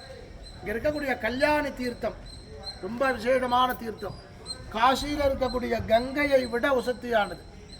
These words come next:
காசியில உள்ள கங்கை தீர்த்தம் என்ன பண்றது? மோட்சத்தை கொடுக்கறது.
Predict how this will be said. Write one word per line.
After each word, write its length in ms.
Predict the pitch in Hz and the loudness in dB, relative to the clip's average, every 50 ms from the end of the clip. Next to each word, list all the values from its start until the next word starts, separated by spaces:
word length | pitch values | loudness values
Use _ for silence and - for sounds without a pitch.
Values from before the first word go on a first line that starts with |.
| - - - - - - - | -18 -18 -18 -18 -16 0 4
காசியில 380 | 247 277 285 269 269 294 302 | 4 6 6 4 4 6 8
உள்ள 240 | 302 285 285 269 262 | 8 8 8 8 6
கங்கை 420 | 208 240 240 254 269 294 294 294 - | 6 4 2 4 4 4 2 2 2
தீர்த்தம் 340 | 277 269 269 - 269 254 | -2 -4 -2 -2 0 0
என்ன 160 | 254 247 269 262 | 0 0 0 -2
பண்றது? 420 | 247 240 240 240 233 240 240 240 233 - - | -2 -2 -2 0 2 2 2 2 0 -4 -2
மோட்சத்தை 400 | 190 226 240 - 254 240 - 214 | -2 -2 0 -2 -4 -6 -6 -8
கொடுக்கறது. 600 | 165 165 139 135 135 131 139 156 170 185 185 180 | -8 -8 -10 -10 -12 -10 -8 -4 -4 -4 -4 -4